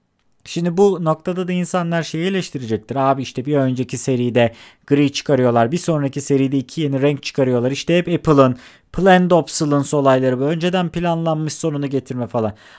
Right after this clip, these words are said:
Abi Chevrolet zamanında Ford T sadece siyah çıktıktan sonra Henry Ford'un şey lafı var ya, <laughs> çok pardon. "İstediğiniz renk arabayı alabilirsiniz, yeter ki siyah isteyin."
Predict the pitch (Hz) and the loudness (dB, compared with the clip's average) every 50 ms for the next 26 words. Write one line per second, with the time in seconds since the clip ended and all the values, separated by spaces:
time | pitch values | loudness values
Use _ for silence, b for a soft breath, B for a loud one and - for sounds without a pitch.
0 | b b - 180 208 208 226 - - - 185 185 185 208 220 214 196 190 185 160 | b b 0 0 0 0 -2 -4 -2 0 0 0 0 0 0 0 0 0 0 0
1 | 170 170 170 175 175 180 180 185 180 175 185 180 180 180 - - - 160 160 170 | 0 0 0 0 0 0 -2 -2 -2 0 0 0 0 -2 -6 -6 -4 -2 -2 -2
2 | 165 _ - - - _ - - 151 151 151 156 160 - - - - 156 156 151 | -2 _ -14 -18 -18 _ -6 -2 0 0 0 -2 -4 -8 -12 -8 -4 -2 -2 -2
3 | 151 156 151 147 - - - 156 151 143 143 - 139 - - - _ - 160 160 | -2 -4 -8 -10 -10 -6 -4 -4 -4 -4 -6 -10 -14 -16 -16 -12 _ -4 -4 -4
4 | 156 - 151 117 110 120 127 131 131 - - 151 139 139 143 127 - 147 143 135 | -4 -4 -4 -4 -2 -2 -4 -6 -6 -6 -4 -4 -4 -4 -4 -6 -6 -4 -4 -4
5 | 135 - 147 151 180 190 185 160 131 104 - b b b b b b - - - | -4 -6 -6 -4 -2 -2 0 0 0 -2 -2 b b b b b b -20 -20 -20
6 | _ _ _ _ _ _ - - 233 - - - 185 156 131 - 147 127 - - | _ _ _ _ _ _ 2 2 2 2 2 0 -2 0 0 0 -2 -4 -2 -2
7 | 127 120 113 110 107 104 b b b b b b b - - - - 156 147 160 | 0 0 0 0 -2 -4 b b b b b b b -10 -6 -4 -2 -2 -2 -2
8 | 160 165 160 151 160 160 151 - 165 151 147 143 147 147 143 143 139 143 143 143 | -2 -4 -2 -2 -2 -2 -2 0 0 0 2 2 2 2 2 2 0 0 -2 -4
9 | 160 151 - - 147 151 143 135 139 135 - 147 143 135 - 131 - - - 123 | -4 -6 -6 -6 -6 -6 -2 -2 -2 -2 0 -2 -2 -4 -4 -8 -8 -4 -2 0
10 | 120 120 113 - - - 113 110 120 180 208 | 0 0 -2 -4 -4 -2 0 0 0 -2 -4